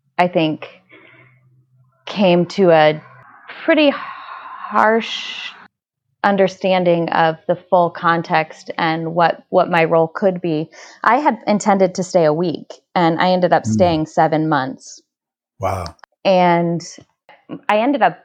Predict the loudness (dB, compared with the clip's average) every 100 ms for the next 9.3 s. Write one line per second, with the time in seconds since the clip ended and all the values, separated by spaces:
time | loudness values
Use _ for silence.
0 | _ -2 0 -2 0 0 0 -2 -6 -8
1 | -8 -2 -2 -2 -6 -4 -4 -2 -4 -6
2 | -10 -10 -10 0 2 2 0 -4 _ _
3 | _ -2 2 2 2 -4 -12 -2 0 0
4 | -2 0 0 0 -2 -4 -2 -2 0 0
5 | 0 -2 -6 -14 -16 -10 -10 -8 -12 -14
6 | -20 -20 -4 0 2 0 0 0 2 2
7 | 4 4 2 0 -4 -4 -4 -2 0 2
8 | 0 -2 -8 -6 0 2 2 0 0 -2
9 | -4 -12